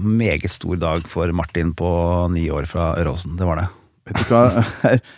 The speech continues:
Speaker 2: her må jeg skjøte inn, for jeg starta akkurat for et par dager siden på, eh, selvbiografien til Paul Stanley. Og
Speaker 1: Ja.
Speaker 2: jeg har jo ikke vært Kiss-fan, så jeg har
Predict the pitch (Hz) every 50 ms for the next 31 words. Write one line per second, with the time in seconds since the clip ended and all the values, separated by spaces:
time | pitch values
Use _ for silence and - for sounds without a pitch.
0 | _ - 104 123 170 196 196 - - - - 165 160 135 104 - - 107 107 117
1 | 135 131 147 139 139 139 139 139 139 139 135 135 127 - - 151 139 - _ _
2 | _ - 113 120 127 - 139 113 - _ _ - 143 143 135 143 - - _ -
3 | - - - - 139 135 - - 131 127 120 107 95 95 95 90 95 98 113 120
4 | - 127 120 117 117 117 117 117 120 117 117 113 117 117 113 113 110 107 107 107
5 | 107 98 95 - - - - - - - 143 135 104 90 95 98 95 95 95 98
6 | 95 92 - 113 110 117 120 - 117 113 113 113 113 113 110 107 104 104 104 101
7 | 104 110 107 - - - - 113 113 127 135 - - - 117 107 104 110 143 214
8 | 233 - _ _ - - - - - - - - - - - 82 95 117 147 160
9 | - - 123 127 135 117 107 113 139 139 - 156 151 139 131 - - - 123 -
10 | - - - 160 190 208 - - 151 147 143 143 143 143 143 139 135 117 92 139
11 | 143 147 -